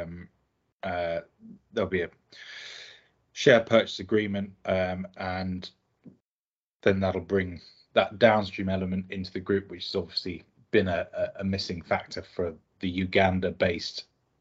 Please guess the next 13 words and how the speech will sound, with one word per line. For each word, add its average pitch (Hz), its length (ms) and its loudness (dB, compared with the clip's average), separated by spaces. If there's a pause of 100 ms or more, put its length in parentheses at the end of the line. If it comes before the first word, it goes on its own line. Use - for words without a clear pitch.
(420)
project. - 640 2 (180)
Um, 90 720 2 (100)
and 95 160 -8
we're 87 80 -6
seeing 85 480 -2 (1300)
all 98 140 2
sorts 95 320 2
of 82 100 -6
rare 90 180 4
earth - 260 0 (100)
companies 92 400 -4
trying 90 280 2
to 85 200 -2